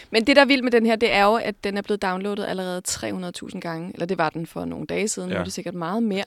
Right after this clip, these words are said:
Speaker 2: Ja.
Speaker 1: Øhm, så det er jo en kæmpe succes. Altså, danskerne har taget den til sig.
Speaker 2: Ja, det virker sådan.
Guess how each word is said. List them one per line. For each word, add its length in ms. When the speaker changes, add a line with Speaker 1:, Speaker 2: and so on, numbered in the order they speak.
Speaker 2:
Ja. 140
Speaker 1:
Øhm, 840
så 140
det 220
er 60
jo 120
en 140
kæmpe 280
succes. 400
Altså, 220
danskerne 420
har 60
taget 200
den 100
til 180
sig. 160
Speaker 2:
Ja, 140
det 80
virker 220
sådan. 300